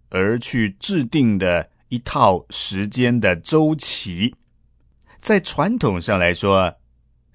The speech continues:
教牧人员也会按照这一些时间的周期来安排主日讲台，安排崇拜，安排灵修等等，也透过这个教会年历的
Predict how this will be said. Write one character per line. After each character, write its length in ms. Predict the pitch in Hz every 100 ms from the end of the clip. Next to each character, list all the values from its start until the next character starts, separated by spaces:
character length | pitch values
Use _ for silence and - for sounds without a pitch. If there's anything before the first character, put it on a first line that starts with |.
| - -
教 180 | 208
牧 160 | 180 175
人 220 | 110 120
员 340 | 123 90 92 120 _ _
也 120 | - 101
会 200 | 135 123
按 420 | - 151 127 104
照 340 | 110 101 90
这 200 | 82 117
一 120 | 117
些 360 | 110 104 110 110 _ -
时 260 | - 117
间 160 | 127 143
的 80 | 117
周 340 | - 180 185
期 540 | 156 - 90 87 117 - _
来 200 | 90 98
安 360 | - 143 156 147
排 400 | - 87 87 113 -
主 100 | 95
日 140 | 117
讲 280 | 107 98 82
台， 480 | 78 85 82 92 131 135 - -
安 200 | 113 123
排 220 | 98 101
崇 340 | - 90 120
拜， 460 | 156 135 104 87 82 _
安 260 | - 113 120
排 220 | 95 90 95
灵 380 | 87 95 104 135
修 240 | - 147
等 200 | 104 101
等， 120 | 95 - _ _ _ _ _ _ -
也 120 | 127
透 220 | 151 151
过 160 | 135 120
这 120 | 123
个 120 | 113
教 480 | 98 147 120 110 104
会 500 | - 120 107 101 98
年 560 | 104 98 98 95 113 135
历 180 | 135 107
的 400 | 98 92 92